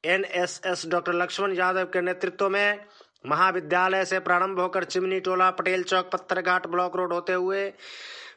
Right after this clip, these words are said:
गोद लिए हुए गांव गढ़ी मोहनपुर के मठ प्रांगण में पहुंचा और वहां वृक्षारोपण किया। साथ ही वृक्षारोपण के उपरांत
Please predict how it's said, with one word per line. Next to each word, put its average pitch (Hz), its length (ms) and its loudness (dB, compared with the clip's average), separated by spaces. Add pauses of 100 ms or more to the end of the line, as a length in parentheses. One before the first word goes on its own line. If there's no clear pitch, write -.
(100)
गोद 180 320 2
लिए 190 340 4
हुए 185 300 2
गांव 180 280 2
गढ़ी 175 260 2
मोहनपुर 185 440 0
के 180 200 2
मठ 180 260 -2
प्रांगण 180 360 0
में 180 120 0
पहुंचा 180 360 2
और 175 140 2
वहां 170 260 0
वृक्षारोपण 170 600 -2
किया। 180 380 2 (840)
साथ 180 420 2
ही 202 500 0 (280)
वृक्षारोपण 190 840 2
के 196 200 0
उपरांत 196 560 2